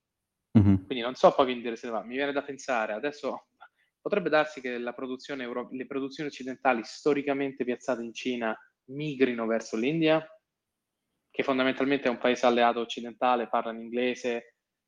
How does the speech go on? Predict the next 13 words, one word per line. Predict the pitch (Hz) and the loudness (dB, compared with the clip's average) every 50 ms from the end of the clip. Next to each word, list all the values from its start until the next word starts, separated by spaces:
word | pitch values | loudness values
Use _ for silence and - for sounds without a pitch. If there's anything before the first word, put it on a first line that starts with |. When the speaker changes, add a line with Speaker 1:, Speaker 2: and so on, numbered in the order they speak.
| _ _ | _ _
Speaker 2:
e, | - - 110 107 110 104 101 - | -10 -6 -6 -4 -4 -6 -8 -8
e, | - 120 110 110 113 113 117 | -8 -8 -8 -8 -8 -8 -8
e | 120 120 | -6 -4
non | 120 120 123 | -4 0 2
hanno | 120 120 120 120 117 113 | 2 2 2 2 -2 0
quei | - 123 110 | 0 0 0
problemi | - 110 110 113 113 117 113 113 117 113 110 110 | 0 -2 -4 -2 -2 -2 -2 -4 -4 -6 -6 -4
di | 107 110 | -6 -6
politica | - - 110 113 113 110 117 107 113 110 107 110 110 110 110 104 | -4 -2 -2 -2 0 -2 0 0 2 2 2 2 2 2 2 0
di | 107 107 110 | 0 0 -2
vicinanza | 107 104 113 113 113 110 - - | -2 -4 -4 -6 -6 -6 -6 -4
alla | 101 107 | -4 0
Russia. | 120 156 - - - 165 165 165 | 0 0 0 4 4 4 4 2